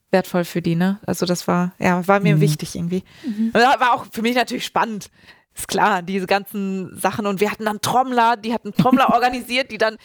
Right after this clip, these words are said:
Speaker 1: und dann kurz bevor alles anfing, sag ich nur so zu Lukas, äh,
Speaker 2: Fehlt nur
Speaker 1: Lukas,
Speaker 2: noch ein
Speaker 1: hast du
Speaker 2: Elefant.
Speaker 1: jetzt, hast du jetzt, <laughs> ja, genau, fehlt nur ein Elefant. Ha-, hast du irgendwie einen Ablauf für die ga-,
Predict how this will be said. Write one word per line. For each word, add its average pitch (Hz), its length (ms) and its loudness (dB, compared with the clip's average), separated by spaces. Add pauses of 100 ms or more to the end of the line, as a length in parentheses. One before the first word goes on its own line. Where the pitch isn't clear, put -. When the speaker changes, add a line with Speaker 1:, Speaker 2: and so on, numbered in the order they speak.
(300)
Speaker 1:
und 233 140 -2
dann 247 180 0 (180)
kurz - 280 -2
bevor 262 340 0
alles 269 200 0 (100)
anfing, 254 320 -4
sag 240 140 -2
ich 226 60 -12
nur 233 120 -6
so 226 120 -8
zu - 180 -8
Lukas, 233 280 -6
äh, 226 220 0 (100)
Speaker 2:
Fehlt 175 220 2
nur 170 100 2
Speaker 1:
Lukas, 170 80 2
Speaker 2:
noch 175 60 2
ein 170 100 2
Speaker 1:
hast 165 80 0
du - 40 0
Speaker 2:
Elefant. 160 220 0 (100)
Speaker 1:
jetzt, 233 140 -2
hast 277 100 2
du 233 60 2
jetzt, 294 420 -2
<laughs> - 0 -
ja, 359 60 4 (140)
genau, 220 120 -2 (100)
fehlt 247 180 -6
nur 240 180 -4
ein 208 160 -6 (580)
Elefant. 220 360 -6 (400)
Ha-, 277 160 2
hast 220 180 -6
du 247 60 -6
irgendwie 226 220 -2
einen 208 100 -8
Ablauf 262 380 2
für 233 120 -4
die 190 100 -6
ga-, 220 120 -4